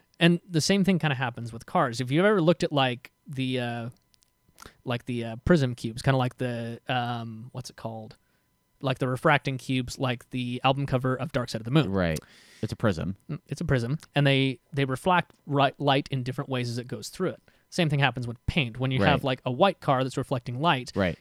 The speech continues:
Speaker 1: you're not seeing all these little divots 'cause it's getting blown out 'cause the paint is light colored.
Speaker 2: Sure.
Speaker 1: When it, when you've got light going into a black car, it's effectively acting like a black hole, and the only things you're seeing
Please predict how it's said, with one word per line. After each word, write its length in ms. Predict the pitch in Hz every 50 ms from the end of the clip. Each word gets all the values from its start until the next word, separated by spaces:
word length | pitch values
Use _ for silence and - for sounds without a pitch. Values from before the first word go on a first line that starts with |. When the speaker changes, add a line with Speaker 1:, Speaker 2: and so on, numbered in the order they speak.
| _
Speaker 1:
you're 100 | - 165
not 160 | 185 185 - -
seeing 500 | - - - - 208 196 185 170 151 143
all 80 | 139 135
these 160 | 139 127 -
little 120 | 143 127
divots 360 | 117 120 170 185 147 - 131
'cause 120 | - 143 131
it's 120 | 131 -
getting 180 | - 190 147 127
blown 260 | 117 123 123 123 123
out 140 | 135 147 143
'cause 140 | - 123 117
the 120 | - 120
paint 380 | - _ - - 107 110 113 -
is 200 | 113 117 - -
light 220 | 120 113 107 -
colored. 360 | - - 202 143 113 98 - -
Speaker 2:
Sure. 200 | - - 110 98 90
Speaker 1:
When 140 | 151 151 151
it, 80 | 143 - _ _ _ _ _
when 200 | - 202 151 143
you've 80 | 143 139
got 140 | 170 131 127
light 240 | 127 143 151 151
going 180 | 160 143 139 131
into 220 | 131 131 123 120
a 40 | 113
black 360 | 113 117 - 208 262 247 -
car, 380 | - - 139 120 113 110 113 - - _ _ _ -
it's 120 | 170 -
effectively 380 | - - 220 185 - 160 160 151
acting 200 | 151 - 160 143
like 120 | 131 120
a 40 | 123
black 320 | 120 - 139 127 120 110 -
hole, 100 | - 208
and 80 | 156 131
the 80 | 135 -
only 240 | 151 170 196 196 156
things 300 | - - 175 160 147 -
you're 100 | 131 110
seeing 400 | - - - 247 190 139 127